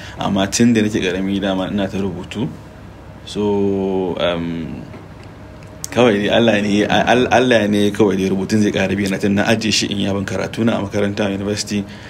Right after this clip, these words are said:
Amma still sai in samu semester me kuma na karatu na engineering, in ji ma-, maja-, majarabawa na sai in ga ina rubuta sabon littafi. Tunda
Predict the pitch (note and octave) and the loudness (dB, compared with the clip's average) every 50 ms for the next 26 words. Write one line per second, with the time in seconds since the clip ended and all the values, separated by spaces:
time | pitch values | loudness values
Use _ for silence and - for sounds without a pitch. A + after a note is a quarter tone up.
0 | - - - - - G2 G2+ G2+ G2+ - - - A2+ G2+ - - A2+ G#2 G2+ F#2+ | -18 -12 -8 -4 -2 0 0 0 0 -2 0 2 0 2 2 0 -2 -2 -2 -2
1 | F#2+ F2 F#2 G2 G2+ G2+ G2+ G2+ - G#2+ G#2 G2+ G2 - - G2 F2+ F2+ - - | -2 -2 0 0 0 -2 -2 -2 -2 -2 -2 -2 -2 -2 0 0 0 0 -2 -8
2 | - - - - - - - - - - - - G2+ G#2+ G#2+ G#2 G2+ - - - | -14 -18 -18 -20 -18 -16 -10 -4 -4 -4 -2 0 2 2 2 2 0 0 -4 -4
3 | - - - - - - G2+ G2+ G#2+ - G2+ G2+ G2+ G2+ G2+ G2+ G2+ G2 G2 - | -4 -4 -4 -4 -2 0 0 2 2 0 -2 -2 -4 -4 -2 -2 -2 -2 -4 -4
4 | - E2+ F#2+ F#2 F2 F#2+ G2 G2 F#2 E2+ F#2 - G#2 G#2 G#2 G2+ F#2+ G2 G#2 G#2 | -6 -6 -6 -6 -4 -4 -6 -4 -4 -4 -2 0 2 2 2 2 2 0 0 0
5 | G2+ F2+ E2+ E2+ - A2 G#2 G2 G2 F#2+ G2 F2 G2+ G2+ G2+ G2 G2 G2 G2 F#2+ | 0 0 -2 -2 0 0 2 2 0 -2 -4 -2 -2 -2 -2 -2 -2 -4 -4 -6
6 | - - G2+ F#2+ G2 F#2+ G2 G2 - - G2+ G2 - F2+ E2+ - - - - - | -4 -2 -2 -2 -2 -2 -4 -4 -4 -6 -8 -6 -6 -8 -8 -8 -12 -16 -16 -16
7 | - - - - A2+ A2 G#2+ G2 G2 G2 F#2+ F#2 | -14 -8 0 0 2 4 4 2 2 0 0 -2